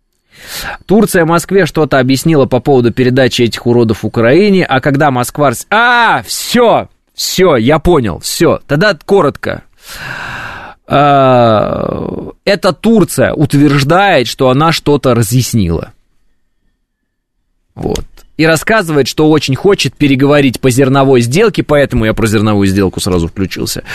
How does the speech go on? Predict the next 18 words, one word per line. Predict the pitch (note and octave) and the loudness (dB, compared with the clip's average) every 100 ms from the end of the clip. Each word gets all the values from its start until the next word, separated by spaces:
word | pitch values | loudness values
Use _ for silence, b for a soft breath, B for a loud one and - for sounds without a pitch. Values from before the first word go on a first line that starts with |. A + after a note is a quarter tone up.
| B - | B -2
По | C#3+ | 0
зерновой | D3+ D3+ D3+ D3+ | 2 2 2 2
сделке | B2+ D#3 A3 - | 2 2 0 0
до | C#3 D#3+ E3 | 0 0 2
того, | C#3+ C#3+ G3 | 0 2 0
как | D3+ C3 | 0 -2
она | B2+ A#2+ | 0 0
закончится. | A#2 G#2 - D2 - - - - | 0 0 -2 -8 -10 -12 -12 -10
Вот | - F#2+ | -6 -4
такая | - F#2+ G#2 | -6 -4 -2
история. | F2 - - - | -2 -6 -14 -16
Вот, | - - - _ - | -20 -20 -20 _ -14
все. | - - - _ _ _ _ _ b b b | -12 -12 -14 _ _ _ _ _ b b b
Это | C3 D3 | -4 -2
Турция | F#3 A3 - D3 C3 | 0 0 0 0 0
щас | - C#3 - | 2 -2 -2
что-то | - D#3 C#3 | -4 -4 -2
там, | B2+ A2+ A2 G#2 | -2 0 0 -4